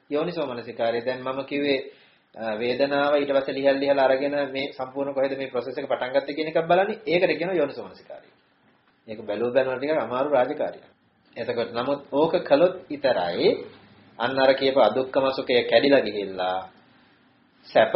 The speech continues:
හෝ දුක කියන එකට ඇලෙන්නේවත් ගැටෙන්නේවත් නැතුව ඉන්න පුළුවන් විදියට ශක්තිමත් මනසක් හැදිලා ඒක තමයි නිර්වාණය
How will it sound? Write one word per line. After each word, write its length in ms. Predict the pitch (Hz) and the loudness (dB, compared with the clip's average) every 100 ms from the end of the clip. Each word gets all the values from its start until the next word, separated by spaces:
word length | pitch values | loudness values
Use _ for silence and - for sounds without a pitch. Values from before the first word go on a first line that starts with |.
| 143 | 8
හෝ 240 | 151 151 151 | 10 8 8
දුක 220 | 131 123 131 | 4 4 4
කියන 280 | 131 127 123 | 4 2 2
එකට 240 | 120 127 | 4 8
ඇලෙන්නේවත් 680 | 117 104 117 123 127 127 123 | 8 8 4 0 0 0 0
ගැටෙන්නේවත් 680 | 107 - 113 117 117 117 110 | -2 0 -2 -2 -2 0 -2
නැතුව 320 | 104 95 120 120 | -4 -8 0 0
ඉන්න 240 | 120 120 | 0 -4
පුළුවන් 420 | 117 123 120 123 123 | -6 -2 0 0 0
විදියට 440 | 123 127 135 135 196 277 - - - _ _ _ _ _ _ _ _ _ - - | -2 2 2 8 8 8 0 -18 -20 _ _ _ _ _ _ _ _ _ -20 -14
ශක්තිමත් 640 | - 113 - - 123 143 - - - _ _ _ _ _ _ 113 | 0 0 0 -4 0 2 2 -2 -20 _ _ _ _ _ _ -4
මනසක් 540 | 113 143 165 180 - | 0 2 2 0 0
හැදිලා 500 | - 98 95 110 190 - - _ _ _ _ | -6 -6 0 2 2 0 -16 _ _ _ _
ඒක 320 | 113 135 165 143 | -2 0 2 0
තමයි 440 | - 98 98 135 170 | 0 -4 -2 -2 -2
නිර්වාණය 640 | 156 143 143 139 131 | -2 2 4 4 2